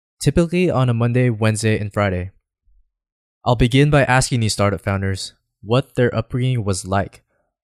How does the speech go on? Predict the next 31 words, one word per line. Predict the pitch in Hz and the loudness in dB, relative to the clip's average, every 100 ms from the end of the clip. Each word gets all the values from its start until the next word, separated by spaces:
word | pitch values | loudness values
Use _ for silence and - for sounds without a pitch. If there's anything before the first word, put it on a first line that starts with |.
| _ _ _ - | _ _ _ -2
followed | 117 117 | 2 2
by | 110 107 | 4 2
who | 95 120 | 4 2
inspired | 110 - 107 117 127 | 2 0 2 2 2
them | 135 139 131 | -2 -2 -6
or | 120 117 | -2 0
looked | 120 - | 0 -2
up | 139 | -4
to. | - 90 92 - _ _ _ _ _ _ _ _ _ _ - | -2 -10 -10 -18 _ _ _ _ _ _ _ _ _ _ -16
We | 107 120 110 | -4 0 0
then | 101 120 127 113 | 0 2 2 0
get | 104 113 | -2 -2
into | 117 120 | -2 -4
the | 117 | -4
journey | 107 117 120 | 0 0 2
of | 117 | 0
the | |
startup, | - 123 127 87 _ _ _ _ _ - | 0 0 0 -2 _ _ _ _ _ -4
when | 113 | 0
I | 113 | 0
ask | 98 110 - | 0 -2 -4
how | - 139 156 | -4 -2 0
they | 147 | 0
initially | 139 139 - 127 | 0 0 0 -2
funded | - 127 127 107 | 0 0 0 -2
the | |
company, | - 120 113 90 92 - _ _ _ _ _ | -4 -6 -6 -8 -8 -14 _ _ _ _ _
a | 104 | -4
success | - 110 110 104 | -4 -2 -2 0
they | 120 | 2
had, | 117 127 139 131 | 2 0 -2 -6